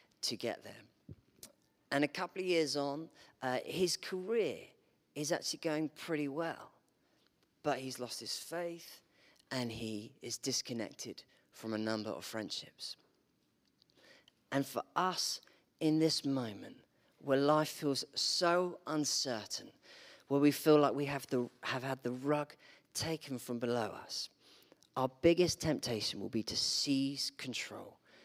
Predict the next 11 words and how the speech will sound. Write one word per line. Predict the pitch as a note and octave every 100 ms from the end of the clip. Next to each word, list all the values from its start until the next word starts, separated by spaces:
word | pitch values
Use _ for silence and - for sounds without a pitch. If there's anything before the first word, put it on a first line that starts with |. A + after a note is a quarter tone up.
| - - -
and | A2+
to | -
try | - B2+ A#2
and | - A2+ A#2 C3
make | C3+ -
something | - C3 - A#2+ - -
happen | - A#2 - G#2+ - _ -
for | - G#2+
ourselves. | G2 - - - - - - _ _ _ _ _ _ _ _ _ _ _ _ _ _ _
But | C3+
again, | C#3 - E3+ D#3 C3+ G2+